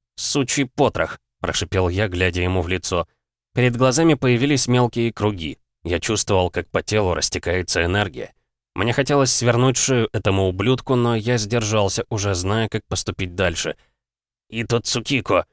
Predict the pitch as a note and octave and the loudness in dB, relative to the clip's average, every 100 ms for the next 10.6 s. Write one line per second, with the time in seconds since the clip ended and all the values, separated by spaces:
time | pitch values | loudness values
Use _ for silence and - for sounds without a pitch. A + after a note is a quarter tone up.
0 | _ _ _ F2+ F#2 A2+ G#2+ G#2 F2+ G2+ | _ _ _ -4 0 0 2 0 2 0
1 | G2+ F#2+ F#2+ F#2+ F2+ F#2 F2 E2 G#2 A2+ | 0 -2 0 2 0 -2 -4 -2 0 0
2 | G#2+ G#2 G2+ G2+ G2 - G#2 E2 F#2 F#2+ | 0 0 0 -2 -2 0 -2 0 -2 0
3 | F#2+ G2 F#2 - E2 D#2+ _ _ _ _ | 2 2 0 -2 -8 -8 _ _ _ _
4 | _ _ E2+ G#2 C#3+ C3 C#3 B2+ B2+ C3 | _ _ -4 0 2 2 0 0 -2 -2
5 | B2+ C#3+ C3 C3+ B2 C3+ C#3 C3 C3+ C3 | -2 0 0 2 2 2 0 0 -2 0
6 | C#3 C3+ C#3 C3 - D2 - _ _ _ | 0 0 0 0 -2 -8 -10 _ _ _
7 | _ _ _ _ C#3+ - D#3+ A2+ D2 _ | _ _ _ _ -4 2 4 4 0 _
8 | _ _ _ - F#2+ - G2 F#2+ A2 G2 | _ _ _ -6 -4 -2 -2 0 2 2
9 | - F#2 F2+ F2+ A2+ G2 F#2+ F2 F#2+ F#2 | 0 0 0 0 0 0 -2 0 0 0
10 | F2 G2 F#2+ E2 A#1+ | 0 0 0 -4 -6